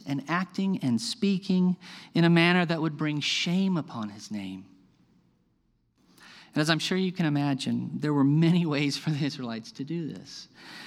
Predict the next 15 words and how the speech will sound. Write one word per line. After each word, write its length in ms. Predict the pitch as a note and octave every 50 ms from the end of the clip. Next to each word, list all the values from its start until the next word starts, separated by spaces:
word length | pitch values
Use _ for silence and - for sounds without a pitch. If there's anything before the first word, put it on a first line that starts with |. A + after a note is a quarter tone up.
| - - - - - -
And 200 | - D3+ E3 F3+
these 140 | F#3+ F#3
are 60 | G#3 F#3
variously 680 | D#3+ D#3+ F3 E3+ F#3+ G3 G3 F#3+ F3 - - F3 F3
indi-, 260 | E3+ E3+ D#3+ D#3 D#3+
indicated 540 | - - F3 E3+ D#3+ D#3+ - E3+ D#3+ D#3 D3
in 120 | D3+ C#3 C#3
Scripture 680 | - - - - F#3+ G3 F#3+ F#3+ - - D3 C3+ C3
with 160 | B2+ C3 B2+
the 80 | C3 C#3
term 360 | - - - C#3 C3 B2+ B2
blasphemy, 840 | A2+ A#2 A#2+ B2+ C#3 C3 - - - - B2 G#2+ G2+ G2 F2 G2 A2+ - _ - - - - - - - -
or 220 | C#3 C#3 C#3+ C#3
phrases 640 | C3+ - - C#3+ C#3+ C#3+ C#3 B2+ D3 C3+ B2 B2+ -
like 260 | B2+ B2+ B2 B2+ A#2